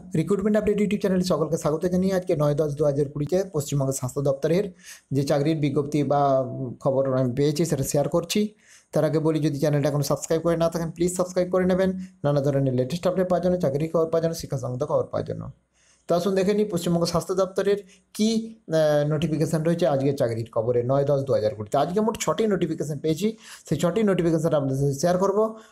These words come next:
তো শেষ পর্যন্ত থাকবেন এবং চ্যানেলটা subscribe করে নেবেন। তো প্রথম নোটিফিকেশনটা দেখে নিই, আহ, বেশি কথা না বাড়িয়ে দেখুন, প্রথম notification আজকেই জারি হচ্ছে নয় দশ দু হাজার কুড়িতে। এটা হচ্ছে মালদা জেলার হচ্ছে ঝালঝালিয়া, ঝালঝালিয়া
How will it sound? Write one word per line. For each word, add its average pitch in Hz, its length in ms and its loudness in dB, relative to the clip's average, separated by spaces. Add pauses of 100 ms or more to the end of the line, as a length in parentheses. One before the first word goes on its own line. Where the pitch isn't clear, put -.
(120)
তো 160 140 2
শেষ 190 200 -2
পর্যন্ত 214 200 2
থাকবেন 220 380 0
এবং 156 220 2
চ্যানেলটা 127 320 0
subscribe 139 500 -2
করে 113 180 0
নেবেন। 107 220 -2
তো 170 100 0
প্রথম 202 280 -2
নোটিফিকেশনটা 202 640 0
দেখে 185 200 0
নিই, 214 140 -2 (580)
আহ, 160 240 4
বেশি 160 220 0
কথা 165 200 2
না 160 100 2
বাড়িয়ে 156 260 2
দেখুন, 170 200 0
প্রথম 160 260 -2
notification 160 480 -4
আজকেই 151 260 2
জারি 165 240 2
হচ্ছে 160 160 -2
নয় 147 220 0
দশ 151 220 0
দু 151 80 -2
হাজার 139 220 2
কুড়িতে। 139 320 -2 (680)
এটা 139 140 2
হচ্ছে 151 140 0
মালদা 170 380 2
জেলার 165 460 2
হচ্ছে 165 260 0 (1800)
ঝালঝালিয়া, 170 560 2 (220)
ঝালঝালিয়া 180 560 2